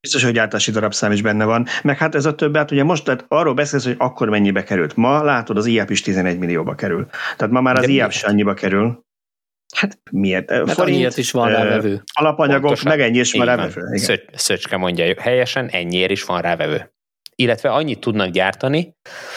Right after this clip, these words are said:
Speaker 2: amennyit
Speaker 3: Amennyire
Speaker 2: ilyen áron is
Speaker 3: ennyi.
Speaker 2: el tudnak adni.
Speaker 3: Mhm.
Speaker 2: Hogyha tudnának tízszer ennyit, vagy hajlandóak lennének tízszer ennyit gyártani, akkor nyilván alacsonyabban kéne tartani az árat ahhoz, hogy elmenjen,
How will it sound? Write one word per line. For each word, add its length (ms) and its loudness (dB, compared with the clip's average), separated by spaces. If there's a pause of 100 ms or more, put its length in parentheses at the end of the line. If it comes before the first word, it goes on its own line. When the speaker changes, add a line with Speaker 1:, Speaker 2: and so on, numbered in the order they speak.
(600)
Speaker 2:
amennyit 280 2
Speaker 3:
Amennyire 200 2
Speaker 2:
ilyen 160 2
áron 300 2
is 100 0
Speaker 3:
ennyi. 100 2
Speaker 2:
el 60 0
tudnak 300 -2
adni. 220 0
Speaker 3:
Mhm. 100 -4 (300)
Speaker 2:
Hogyha 260 -4
tudnának 580 -2
tízszer 400 0
ennyit, 280 -2
vagy 160 -4
hajlandóak 600 0
lennének 280 -2
tízszer 340 -4
ennyit 280 -2
gyártani, 480 -2
akkor 600 -2
nyilván 360 0
alacsonyabban 560 -2
kéne 200 -2
tartani 360 -4
az 120 -4
árat 260 -2
ahhoz, 220 -2
hogy 140 -4
elmenjen, 640 -2